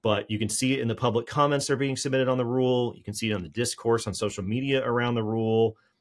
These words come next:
You can see this in the old rules with the public comments and the responses from the government. It's the same problem. It's the same rhetoric. It's the same solutions every time.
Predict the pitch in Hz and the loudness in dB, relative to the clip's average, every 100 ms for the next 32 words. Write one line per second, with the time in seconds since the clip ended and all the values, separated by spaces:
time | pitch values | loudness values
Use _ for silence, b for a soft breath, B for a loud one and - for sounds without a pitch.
0 | _ 92 98 - 110 107 123 127 - 131 | _ -12 -8 -2 -2 0 0 -2 0 6
1 | 143 139 110 104 113 113 113 107 - 98 | 8 6 4 -4 0 0 0 -4 -4 0
2 | 101 - - 107 104 107 110 104 107 104 | 0 -2 -6 -4 -4 -4 -2 0 -2 -2
3 | 98 92 - 101 98 95 - 101 95 98 | -6 -8 -4 -4 -4 -8 -6 -6 -6 -6
4 | 101 104 104 b b b b _ _ _ | -4 -6 -6 b b b b _ _ _
5 | 120 - 101 - 117 143 131 127 123 120 | -4 -4 -4 0 2 2 4 4 6 4
6 | 127 123 _ _ - - - 104 117 117 | 0 -6 _ _ -14 -8 -4 0 2 4
7 | 113 107 104 - _ - 101 - - 101 | 4 2 -2 -14 _ -10 -10 -8 -8 -4
8 | 104 117 - 117 107 104 104 101 - - | -2 -2 -2 0 0 -2 -4 -4 -8 -12
9 | 92 90 110 117 107 98 92 92 | -10 -6 -6 -2 -2 0 -2 -6